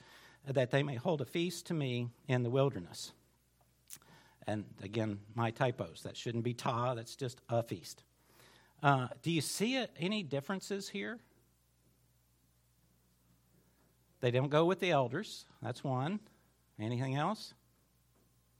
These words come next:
Yeah, they le-, they completely left off the,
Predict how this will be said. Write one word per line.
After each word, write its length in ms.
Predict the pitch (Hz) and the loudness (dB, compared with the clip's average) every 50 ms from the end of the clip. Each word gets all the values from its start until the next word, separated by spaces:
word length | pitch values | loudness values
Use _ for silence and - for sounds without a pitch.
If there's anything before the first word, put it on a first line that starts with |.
| 120 113 113 113 113 _ 107 104 104 - _ _ _ _ _ _ _ _ _ _ - - _ _ _ | -20 _ _ -20 -20 _ _ -20 -20 -20 _ _ _ _ _ _ _ _ _ _ -20 -20 _ _ _
Yeah, 180 | - 131 139 131 | 4 6 6 6
they 160 | - 131 127 | 6 4 4
le-, 160 | 123 156 156 - | 4 4 2 0
they 160 | - 120 131 123 | 2 2 2 2
completely 640 | 117 - - 143 131 - - 170 175 170 165 165 165 | 2 -2 -2 -2 -2 0 0 0 0 2 0 0 4
left 300 | 165 160 151 - - - | 4 4 4 2 4 4
off 420 | 156 147 147 143 143 - - - - _ _ _ _ - 127 - _ _ | 4 4 4 2 0 -4 -8 -18 -20 _ _ _ _ -20 -20 -20 _ _
the, 280 | 143 131 135 123 120 | 0 2 2 2 0